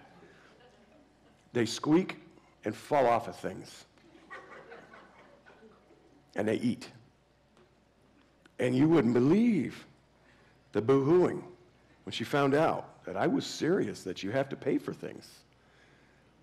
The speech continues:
"Oh, I, I, well, that, I earned that money." "Yeah, <laughs> you wanted the pet, right?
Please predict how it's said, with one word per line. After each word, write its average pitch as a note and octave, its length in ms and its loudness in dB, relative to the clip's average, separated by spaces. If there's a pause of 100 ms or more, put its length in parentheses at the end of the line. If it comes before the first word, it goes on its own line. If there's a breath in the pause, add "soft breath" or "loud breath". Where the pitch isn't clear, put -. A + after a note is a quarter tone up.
(240)
"Oh, - 240 -2 (200)
I, B3 280 -10 (160)
I, - 100 2 (420)
well, - 360 2
that, - 260 4
I - 120 4
earned - 220 6
that F#3 140 6
money." A#2 260 2 (300)
"Yeah, F3+ 240 0 (320)
<laughs> - 240 -8 (100)
you A#2 140 -4
wanted D3+ 220 2
the - 60 -2
pet, - 360 -2 (400 soft breath)
right? - 260 -4